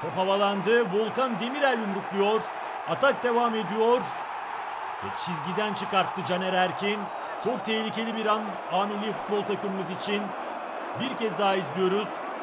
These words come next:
Önce Caner, ardından Direk. Ve top kaleci Volkan Demirel'de kaldı. Dakika yirmi iki. Caner'in ortası.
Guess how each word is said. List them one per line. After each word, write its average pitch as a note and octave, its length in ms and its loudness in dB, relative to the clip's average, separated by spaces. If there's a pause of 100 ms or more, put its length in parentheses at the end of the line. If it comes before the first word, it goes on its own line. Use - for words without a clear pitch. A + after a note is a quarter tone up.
(200)
Önce G3+ 360 0
Caner, G3 360 0
ardından F#3+ 580 0
Direk. G#3 300 0 (800)
Ve - 120 -8
top F3+ 200 -4
kaleci F3 320 -2
Volkan F#3+ 380 0
Demirel'de F#3+ 480 0
kaldı. C3+ 480 0 (340)
Dakika B3+ 340 0
yirmi C4 280 -2
iki. G#3+ 320 -2
Caner'in C#4 400 0
ortası. A3 440 2